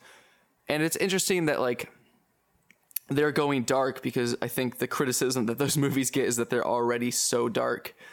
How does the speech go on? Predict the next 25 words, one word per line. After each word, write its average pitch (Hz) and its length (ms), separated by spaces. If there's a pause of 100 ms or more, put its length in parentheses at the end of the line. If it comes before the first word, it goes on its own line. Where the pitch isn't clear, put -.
(340)
But, 160 160
uh, 135 540
that's 143 300
beside 107 360
the - 60
point - 400 (320)
'cause 123 180
it's, 120 160
like, 120 120
a 113 40
totally 117 320
different, 120 480
uh, - 340 (320)
feeling. 151 500 (1600)
<coughs> - 80 (2500)
But 185 460
really, 233 380
this 208 180
movie 175 640 (640)
didn't 196 300
do 143 220
it - 100
for 143 260
me. 135 400
Uh, 117 420